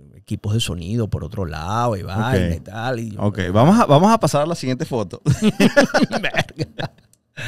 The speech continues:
Speaker 1: A ver, coño, esa es mi madre hermosa, ¿vale? Mira, esa es una foto de mi madre bella y preciosa en el Tropicana. Yo no sé si es en el Tropicana o en Radio Caracas Televisión esa foto, pero esa es mi madre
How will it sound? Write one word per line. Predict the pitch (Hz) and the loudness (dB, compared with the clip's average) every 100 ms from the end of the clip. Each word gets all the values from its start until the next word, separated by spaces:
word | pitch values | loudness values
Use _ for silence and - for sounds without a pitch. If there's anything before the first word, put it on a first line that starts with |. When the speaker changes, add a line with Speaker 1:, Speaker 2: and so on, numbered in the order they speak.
| 131 135 139 131 | -8 -6 -4 0
Speaker 1:
A | 110 | 2
ver, | 117 113 90 92 - | 4 2 -2 -8 -18
coño, | _ 98 110 107 92 90 | _ -6 -2 -2 -6 -10
esa | - | -10
es | 110 - | -10 -2
mi | 110 98 | 0 0
madre | 90 87 92 95 | 0 -2 -2 -2
hermosa, | 92 92 - - - - | -4 -6 -10 -12 -14 -16
¿vale? | - - - _ _ _ _ - - - - | -16 -18 -20 _ _ _ _ -20 -20 -18 -4
Mira, | 104 104 - | -2 -2 -2
esa | 113 - | -6 -2
es | 117 - | -4 -4
una | 139 120 | -4 -4
foto | - 117 110 117 | -2 -6 -2 -2
de | 107 | -2
mi | 87 | -4
madre | 85 85 92 104 - _ _ | -4 -4 -4 -6 -8 _ _
bella | 95 104 110 107 | -10 -4 -2 0
y | 117 | -2
preciosa | 98 90 - 90 87 123 - | -4 -10 -8 -8 -6 -8 -8
en | 110 98 | -6 -4
el | 90 85 | -6 -8
Tropicana. | - 85 - 82 - 92 90 - _ _ | -12 -12 -10 -12 -8 -6 -6 -10 _ _
Yo | 113 107 | -14 -6
no | 151 | -4
sé | 202 | -4
si | - | -2
es | 202 | 0
en | 202 202 | 2 2
el | 143 | 0
Tropicana | 123 107 - 160 | -2 -2 0 2
o | 160 | 2
en | 131 | 2
Radio | 127 139 139 | 2 0 0
Caracas | 110 90 104 | -2 -2 -4
Televisión | - 92 85 82 - 90 | -4 -4 -4 -6 -6 -6
esa | 85 - | -6 -8
foto, | 98 95 - 95 - _ _ _ _ _ | -8 -8 -8 -10 -12 _ _ _ _ _
pero | 107 95 | 2 2
esa | 101 131 | 2 4
es | 120 110 - | 4 2 0
mi | 110 98 | 2 2
madre | 92 101 117 135 | 2 2 2 0